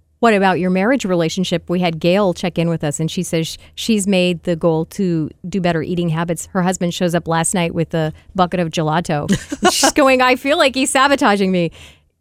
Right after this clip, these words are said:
Speaker 1: What do you say if you're, you're, you're married to this person? You can't switch him out. <laughs>
Speaker 2: Remember, food is,
Speaker 1: Like that.
Speaker 2: food is love.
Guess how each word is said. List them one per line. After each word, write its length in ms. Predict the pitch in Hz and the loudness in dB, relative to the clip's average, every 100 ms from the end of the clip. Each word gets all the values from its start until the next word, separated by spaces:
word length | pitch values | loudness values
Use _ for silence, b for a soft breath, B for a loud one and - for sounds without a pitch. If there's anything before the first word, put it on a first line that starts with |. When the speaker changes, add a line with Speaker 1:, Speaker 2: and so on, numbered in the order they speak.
| _ | _
Speaker 1:
What 260 | - 240 311 | -10 0 0
do 60 | 359 | 2
you 160 | 381 | 2
say 380 | 359 370 370 415 | 2 2 4 4
if 120 | 339 | 2
you're, 260 | 269 262 254 | 2 2 2
you're, 580 | 78 247 254 247 233 220 _ - _ - | -2 -2 0 0 -2 -4 _ -20 _ -4
you're 120 | 233 | 0
married 300 | 220 359 339 | 2 2 2
to 100 | 277 | 2
this 160 | 226 - | 0 0
person? 540 | - 190 220 262 185 | -2 0 2 2 2
You 100 | 190 | -2
can't 340 | - 247 240 - | 0 -2 -2 -8
switch 280 | - 262 - | -2 -2 2
him 100 | 220 | 2
out. 280 | 240 247 240 - | 4 4 2 0
<laughs> 100 | - | 2
Speaker 2:
Remember, 300 | 165 160 165 | 2 4 2
food 420 | - 180 208 220 | 4 4 6 6
is, 200 | 220 214 | 6 4
Speaker 1:
Like 100 | 247 | 0
that. 140 | - 339 | 0 4
Speaker 2:
food 220 | 208 220 | 6 6
is 220 | 220 208 | 4 4
love. 680 | 196 196 175 143 151 180 180 | 4 4 6 4 4 0 -4